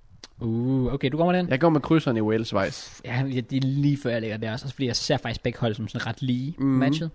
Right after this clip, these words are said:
Speaker 2: Jeg ser, jeg ser, jeg ser Schweiz som bedre hold.
Speaker 1: Godt vælge.
Speaker 2: Men det kommer an på, i hvilket humør Bale han er i.
Speaker 1: Ja, okay. Selvfø-, ja, jo, altså, jo, jo, måske. Jeg, jeg tror,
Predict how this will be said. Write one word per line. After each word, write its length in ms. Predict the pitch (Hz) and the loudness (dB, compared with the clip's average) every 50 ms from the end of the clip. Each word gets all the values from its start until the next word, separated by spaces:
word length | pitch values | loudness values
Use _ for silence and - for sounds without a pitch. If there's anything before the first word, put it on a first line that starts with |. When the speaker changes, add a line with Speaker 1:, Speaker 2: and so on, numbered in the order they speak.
| - - - | -12 -12 -8
Speaker 2:
Jeg 120 | - 104 98 | -8 -8 -6
ser, 240 | - - 185 190 175 170 | 0 4 6 6 6 6
jeg 120 | 131 143 143 | 4 0 2
ser, 280 | - 202 196 196 180 151 | 4 2 2 2 2 -2
jeg 140 | 131 160 - | -2 -4 -4
ser 140 | - 180 | -4 -4
Schweiz 280 | 156 - 170 170 165 147 | -4 -2 -2 -4 -2 -4
som 140 | - 131 117 | -6 -8 -6
bedre 260 | - 127 123 123 117 | -4 -2 -2 -2 -2
hold. 180 | 110 107 - - - - - - - - - - | -4 -6 -10 -12 -18 -20 -20 -20 -20 -20 -12 -4
Speaker 1:
Godt 140 | - 160 170 | -2 -2 -2
vælge. 200 | 165 156 147 147 - - | -2 -4 -4 -6 -8 -4
Speaker 2:
Men 260 | - 120 120 117 113 | 0 0 0 0 0
det 160 | 104 127 127 - | 0 -2 0 0
kommer 140 | 135 131 135 | 2 2 2
an 80 | 131 | 2
på, 200 | 117 131 131 117 | 2 2 2 2
i 80 | 82 113 | 2 0
hvilket 320 | 113 117 123 120 117 120 | 0 0 0 2 2 2
humør 240 | 113 117 120 123 113 | 2 4 4 4 2
Bale 260 | 104 - 110 107 117 | 2 0 0 0 0
han 120 | 113 107 101 | -2 -2 -4
er 40 | 90 | -6
i. 140 | 87 71 - _ - - | -8 -8 -12 _ -16 -14
Speaker 1:
Ja, 260 | - - - - - | -12 -10 -10 -10 -12
okay. 160 | - - - - - | -14 -16 -18 -18 -18
Selvfø-, 240 | - - - - - - | -16 -18 -18 -16 -14 -8
ja, 200 | 127 135 151 156 147 | -6 -4 -2 -2 0
jo, 280 | 151 156 156 156 - | 2 2 2 2 0
altså, 200 | 123 139 - 139 | -2 -4 -4 -6
jo, 400 | - 120 127 123 123 123 120 117 110 - - - | -6 -4 -2 0 0 0 0 -2 -4 -8 -10 -6
jo, 220 | 123 117 113 110 | -4 -4 -4 -4
måske. 340 | 113 117 104 - 131 117 - - _ - - - - - - - - - - - - - | -4 -6 -6 -4 -6 -6 -6 -10 _ -20 -18 -18 -16 -16 -18 -20 -20 -20 -20 -12 -4 -2
Jeg, 200 | 143 139 147 143 - | 0 0 0 -2 -4
jeg 140 | 139 151 147 | -6 -6 -6
tror, 500 | - - - - - 185 185 190 - | -8 -12 -10 -6 -4 0 2 2 0